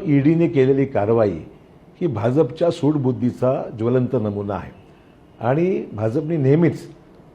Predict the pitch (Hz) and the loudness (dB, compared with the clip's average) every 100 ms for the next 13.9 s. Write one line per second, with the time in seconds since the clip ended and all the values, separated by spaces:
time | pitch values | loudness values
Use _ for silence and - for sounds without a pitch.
0 | - 107 - 160 123 120 - 170 165 135 | -8 -6 0 2 2 -2 -4 -2 -2 0
1 | 127 127 127 127 127 123 98 92 - _ | 0 2 0 0 -2 -2 -6 -10 -20 _
2 | _ _ - 143 143 170 156 139 143 127 | _ _ 0 0 2 2 2 0 0 0
3 | 120 120 135 131 135 117 123 135 113 107 | -2 -4 -6 -4 -4 -4 -2 -2 -2 -2
4 | 107 120 113 107 113 107 95 101 95 - | -2 -2 -2 -4 -4 -6 -6 -4 -6 -12
5 | - - - - _ - 110 127 156 160 | -20 -20 -20 -20 _ -8 -2 2 2 0
6 | 151 160 139 131 135 147 156 143 - - | -2 0 2 2 4 4 4 2 -6 -18
7 | - 104 113 - 170 - 143 139 131 123 | -8 -2 -2 0 -2 0 -2 -2 -2 0
8 | 135 110 87 - - - - 127 139 139 | 2 0 -2 -14 -20 -20 -8 0 0 0
9 | 131 127 123 127 131 135 120 127 127 123 | 0 2 0 -2 -4 -6 -4 -4 0 -2
10 | 113 101 107 113 117 101 107 113 110 113 | -2 -4 -2 -2 -2 -2 -4 -4 -6 -6
11 | 104 104 107 92 95 104 95 - - - | -6 -4 -6 -6 -4 -4 -4 -10 -20 -20
12 | - - - 120 165 - 190 190 - 123 | -20 -14 -8 -6 -2 2 4 2 0 -2
13 | 117 139 139 143 151 139 135 143 151 | 2 0 0 0 0 2 0 0 -2